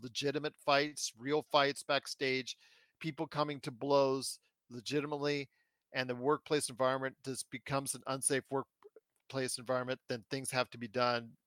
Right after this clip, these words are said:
And if it means, unfortunately, sometimes the termination of an individual that could mean more to your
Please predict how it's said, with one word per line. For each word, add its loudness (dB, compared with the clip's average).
And -6
if -2
it -6
means, -4
unfortunately, -2
sometimes -2
the -10
termination -2
of -4
an -4
individual -2
that 6
could 8
mean 6
more 6
to -4
your 4